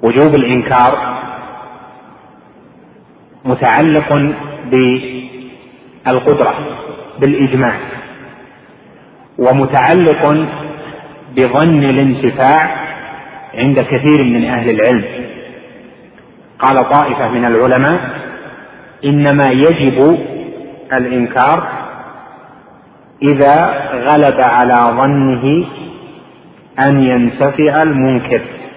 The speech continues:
يعني باللسان، فيما لا يدخل تحت ولايته. "أما إذا غلب على ظنه أنه لا ينتفع،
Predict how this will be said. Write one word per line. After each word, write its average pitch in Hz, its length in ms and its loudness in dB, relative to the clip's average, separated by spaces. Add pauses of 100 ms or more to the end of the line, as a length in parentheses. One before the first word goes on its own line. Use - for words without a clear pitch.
(400)
يعني 113 240 -2
باللسان، 113 540 -6 (180)
فيما 117 240 -4
لا 120 160 2
يدخل 123 400 -2
تحت - 220 -8
ولايته. 107 460 -2 (1200)
"أما 170 400 2
إذا 139 280 2
غلب 147 400 4
على 131 260 2
ظنه 123 680 0
أنه 123 340 0
لا 123 140 2
ينتفع، 131 560 0